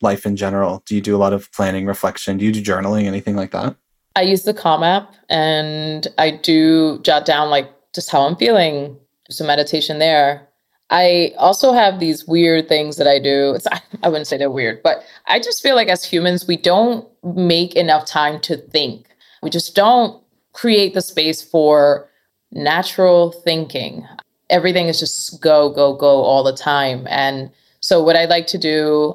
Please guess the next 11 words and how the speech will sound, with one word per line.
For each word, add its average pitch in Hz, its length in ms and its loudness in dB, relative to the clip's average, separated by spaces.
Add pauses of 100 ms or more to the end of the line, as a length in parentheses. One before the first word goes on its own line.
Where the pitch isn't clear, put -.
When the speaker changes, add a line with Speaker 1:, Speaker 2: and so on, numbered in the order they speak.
Speaker 2:
on 156 140 0
a 151 100 0
weekend 147 380 -2
morning 143 560 -4
is 135 560 -4 (200)
thirty 190 220 2
minutes 170 380 2
of 143 200 -2
just 143 600 0 (160)
ideas, 160 800 0
thinking, 143 600 -4